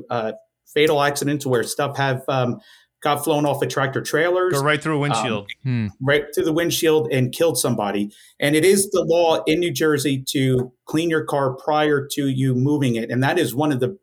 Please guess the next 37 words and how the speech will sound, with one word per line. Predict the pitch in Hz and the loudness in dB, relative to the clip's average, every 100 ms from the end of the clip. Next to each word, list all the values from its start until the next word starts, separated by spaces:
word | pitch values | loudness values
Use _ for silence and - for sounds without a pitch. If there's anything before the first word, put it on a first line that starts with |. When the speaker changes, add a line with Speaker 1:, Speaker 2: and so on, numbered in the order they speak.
| _ | _
Speaker 1:
biggest | 180 190 143 127 | 0 2 0 0
things, | 117 98 98 - _ _ _ - | -4 -6 -8 -12 _ _ _ -10
um, | 113 110 107 - | -10 -10 -14 -2
that | 127 117 | -2 0
we | 120 | -2
see | - 143 | 0 0
here, | 131 147 143 131 127 - _ _ - | 0 2 2 2 -2 -8 _ _ -4
um, | 120 113 110 - | -2 -2 -4 -6
that | 113 | -6
people | - 147 160 | -6 -4 -2
don't | 135 160 143 | 0 0 0
do | 190 | 0
that. | 160 110 - | 0 -2 -2
And | 123 | 2
that | 131 156 | 2 2
is | 151 139 | 2 0
a | |
safety | - 165 160 165 147 | 0 0 -2 0 -2
issue | 131 127 | 0 -4
for | 127 131 - - - | -2 -2 -2 -8 -6
anybody | 156 156 135 110 101 | -2 0 0 0 0
that's | 101 107 - | -2 -4 -4
driving | - 113 110 107 | -2 -2 -2 -2
out | 107 | -2
on | 104 | -2
the | 107 | -2
road, | 117 117 - | 0 0 2
or | 165 185 175 | 2 2 -2
even | 156 160 | -2 -2
pedestrians | 131 123 170 165 156 | -2 0 0 -2 -2
that | 156 | -2
are | 139 | -2
walking | 139 160 156 139 127 | 0 0 0 -4 -2
too, | 165 156 | -2 -2
'cause | 143 | -2
that | 127 143 | -2 -2
stuff, | - 160 131 | -2 -4 -6